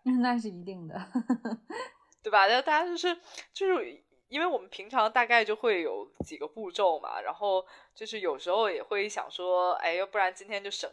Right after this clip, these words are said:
Speaker 2: 这一个，或者说今天省那一个。
Speaker 1: 嗯。
Speaker 2: 对，但是如果你，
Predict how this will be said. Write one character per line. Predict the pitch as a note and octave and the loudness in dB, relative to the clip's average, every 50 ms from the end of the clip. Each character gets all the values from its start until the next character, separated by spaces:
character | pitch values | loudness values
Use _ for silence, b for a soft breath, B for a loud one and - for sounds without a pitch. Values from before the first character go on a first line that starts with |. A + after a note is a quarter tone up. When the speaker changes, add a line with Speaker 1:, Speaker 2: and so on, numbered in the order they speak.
| - _ | -10 _
Speaker 2:
这 | D#3 E3 E3 | -4 -4 -4
一 | C#3+ B2 | -4 -8
个， | _ - E3+ C#3+ | _ -8 -8 -6
或 | - E3+ | -4 -4
者 | F3 E3 | -6 -6
说 | - - F3 | -6 -10 -10
今 | F3 F3 F3+ | -10 -10 -10
天 | F#3 F3+ F#3 | -8 -8 -8
省 | - - E3 _ _ | -10 -14 -16 _ _
那 | - D#3+ - - - _ | -8 -8 -8 -8 -14 _
一 | - | -20
个。 | _ - - - - _ _ | _ -18 -18 -18 -18 _ _
Speaker 1:
嗯。 | - F#3+ F#3 F3+ F3 E3 D3+ D#3 _ _ _ _ _ _ _ _ _ _ _ _ _ _ _ _ _ _ _ _ _ | -12 -10 -10 -10 -10 -12 -14 -16 _ _ _ _ _ _ _ _ _ _ _ _ _ _ _ _ _ _ _ _ _
Speaker 2:
对， | _ F3 C#3+ D3+ | _ -14 -6 -2
但 | A#3 C#4 C#4 | 0 0 0
是 | A#3 | -2
如 | G#3 A3 | -4 -4
果 | A#3+ C4+ | -4 -4
你， | C4 | -4